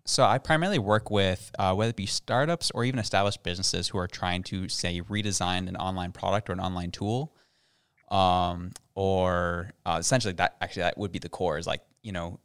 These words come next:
any type of digital platform. Um, I actually look in, I do user research for them. I get into kind of what their customer base is and how to best design a product that filters or caters to that group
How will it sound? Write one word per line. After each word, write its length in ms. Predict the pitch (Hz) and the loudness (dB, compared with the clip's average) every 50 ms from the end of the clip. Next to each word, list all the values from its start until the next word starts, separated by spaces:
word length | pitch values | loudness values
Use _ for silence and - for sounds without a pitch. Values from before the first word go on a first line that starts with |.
| _ | _
any 160 | - 101 110 110 | -8 -6 -6 -4
type 200 | - 110 101 98 | -4 -4 -4 -4
of 200 | 90 90 90 87 | -4 -4 -4 -4
digital 460 | 92 90 90 87 92 82 80 - _ _ _ | -6 -6 -4 -4 -4 -4 -4 -6 _ _ _
platform. 600 | _ - - - - - - - - - - - - - _ - | _ -6 -6 -6 -6 -6 -8 -8 -6 -6 -8 -12 -16 -18 _ -10
Um, 300 | 92 87 85 87 87 - - | -6 -6 -4 -4 -6 -6 -4
I 100 | - 90 | -2 0
actually 280 | 87 87 - - - 87 | 0 0 -2 -4 -6 -6
look 240 | 87 87 87 - 92 | -6 -6 -6 -4 -4
in, 200 | 92 90 90 90 | -4 -2 -2 -4
I 80 | 87 | -4
do 120 | 87 95 92 | -6 -6 -6
user 300 | 90 90 90 85 - 90 | -4 -4 -4 -4 -4 -4
research 380 | 87 90 92 - 95 - - | -4 -2 -2 -4 -4 -6 -8
for 200 | - 92 90 90 | -6 -4 -4 -4
them. 440 | 87 90 90 90 90 90 87 90 113 _ _ _ _ - | -2 -4 -4 -4 -4 -6 -8 -10 -12 _ _ _ _ -12
I 80 | 92 | -8
get 140 | 90 90 87 | -6 -4 -4
into 260 | 87 87 - - 104 | -4 -6 -6 -8 -8
kind 180 | - - 87 85 | -6 -4 -6 -6
of 80 | 87 | -4
what 160 | 90 90 90 - | -4 -6 -6 -6
their 100 | 95 - | -6 -8
customer 380 | - - 101 - - 98 90 | -4 -4 -4 -4 -2 -4 -4
base 280 | 87 95 90 90 - - | -2 0 0 0 0 0
is 220 | 92 92 95 90 | -2 -2 -2 -4
and 80 | 101 - | -6 -8
how 220 | - 90 90 95 | -8 -8 -8 -8
to 140 | - - 90 | -8 -8 -8
best 340 | 87 87 87 85 - - - | -6 -4 -4 -4 -4 -6 -6
design 300 | 98 87 85 87 85 90 | -6 -8 -6 -6 -6 -8
a 40 | 92 | -8
product 440 | - - 92 87 87 87 87 - | -6 -4 -4 -2 -2 -4 -6 -8
that 240 | - 92 - - - - | -10 -12 -12 -12 -14 -18
filters 460 | - - - 98 101 - 117 113 113 - | -14 -8 -6 -4 -4 -4 -4 -6 -6 -4
or 240 | - 101 92 92 - | -4 -4 -2 -4 -4
caters 340 | - - 104 104 117 - - | -4 -2 -2 -2 -2 -4 -4
to 80 | - | -4
that 260 | 117 113 - - _ | -4 -4 -4 -6 _
group 300 | - - 127 147 - _ | -8 -6 -6 -6 -6 _